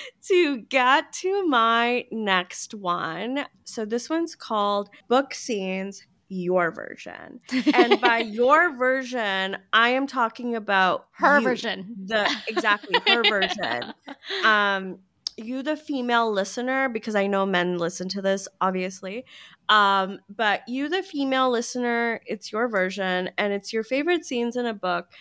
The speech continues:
Speaker 1: And it's just recreating them. Like I just mentioned, like, Julia Child, like, I would love a book where someone creates a meal for me, uh, some type of date that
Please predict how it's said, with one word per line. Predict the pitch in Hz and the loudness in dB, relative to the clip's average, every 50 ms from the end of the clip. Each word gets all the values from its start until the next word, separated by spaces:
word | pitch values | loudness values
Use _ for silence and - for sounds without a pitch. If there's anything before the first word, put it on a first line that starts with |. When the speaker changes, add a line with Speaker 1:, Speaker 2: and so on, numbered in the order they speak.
| - - - _ _ _ | -20 -20 -20 _ _ _
Speaker 1:
And | - 202 208 208 208 202 208 208 196 - - | 0 2 2 2 0 -2 -4 -6 -8 -6 -6
it's | 254 247 - - | -6 -4 -4 -6
just | - 339 330 - - | -6 -6 -8 -6 -4
recreating | 392 403 381 392 - - - 320 277 277 294 320 403 403 381 311 | -2 -2 -2 -4 -6 -6 -4 -2 -2 0 -2 -2 -2 0 0 0
them. | 233 202 185 180 180 180 175 180 185 - - _ _ | 2 2 2 0 0 -2 -2 -4 -6 -8 -10 _ _
Like | - 262 269 269 | 2 2 4 4
I | 277 285 | 2 2
just | 262 285 277 - | 2 0 -2 0
mentioned, | 262 220 208 214 226 - 262 247 247 254 254 | 0 0 0 0 -2 -2 -2 -2 0 0 0
like, | 226 196 196 190 | -2 -2 -4 -4
Julia | - 214 208 208 208 208 | -4 -4 -2 -2 -2 -4
Child, | 202 - 214 196 185 180 185 190 208 | -6 -6 -6 -4 -4 -2 -4 -4 -6
like, | 190 185 - - | -8 -8 -4 -2
I | 185 196 | -2 -2
would | 196 202 202 190 | -2 -4 -6 -4
love | 196 190 185 185 | 0 0 2 2
a | 190 190 | 0 -2
book | 185 190 180 175 185 190 190 - | -4 -4 -2 -2 -2 -2 -4 -8
where | - 196 185 175 175 175 175 175 175 170 - - _ _ | -4 -2 0 2 2 2 2 0 0 -2 -4 -6 _ _
someone | - - - 220 190 185 190 190 185 190 | -14 -6 -2 0 2 2 2 2 0 0
creates | 185 190 - 208 190 180 175 180 - - | -4 -6 -6 -4 -4 -4 -4 -6 -6 -6
a | 196 | -4
meal | 190 190 180 165 160 156 143 160 196 | -2 -2 -2 -2 -2 -2 -4 -4 -6
for | - - 233 226 226 | -6 -6 -6 -4 -4
me, | 233 240 254 269 277 294 311 302 - - - - _ _ _ _ _ _ - | -4 -4 -4 -2 -2 -4 -4 -6 -12 -18 -20 -20 _ _ _ _ _ _ 2
uh, | 214 202 196 196 | 2 4 4 2
some | 202 - - 240 226 233 | 0 -2 -4 -4 -6 -4
type | - 247 240 247 | -6 -6 -6 -4
of | 240 208 190 - | -6 -6 -8 -8
date | - 202 196 185 190 202 240 269 262 - | -4 -2 -2 0 0 0 -2 -4 -6 -6
that | - 226 214 208 | -4 -2 -2 -2